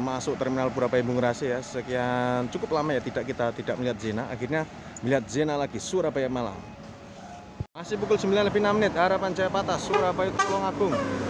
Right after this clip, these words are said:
Apa namanya, lumayan. Tarif lima puluh ribu rupiah. Oh, disusul Harapan Jaya, A C tarif biasa. Surabaya Tulungagung.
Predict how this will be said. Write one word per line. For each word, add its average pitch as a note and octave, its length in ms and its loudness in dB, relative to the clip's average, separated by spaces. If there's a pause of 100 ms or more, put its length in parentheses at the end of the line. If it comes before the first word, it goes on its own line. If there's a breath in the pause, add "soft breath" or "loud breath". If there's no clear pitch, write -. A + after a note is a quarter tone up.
(140)
Apa D3+ 80 4
namanya, F#3+ 320 2
lumayan. F#3 400 0 (880)
Tarif C#3+ 240 -2
lima E3+ 320 0
puluh E3 160 2
ribu C3+ 240 -2
rupiah. - 240 -8 (1400)
Oh, G3+ 240 6
disusul F3+ 560 2
Harapan D#3+ 320 2
Jaya, D#3+ 240 2
A E3 80 -2
C C#3+ 160 -4
tarif D#3+ 160 2
biasa. D3+ 320 0 (640)
Surabaya F3 1040 6 (640)
Tulungagung. F#3 560 4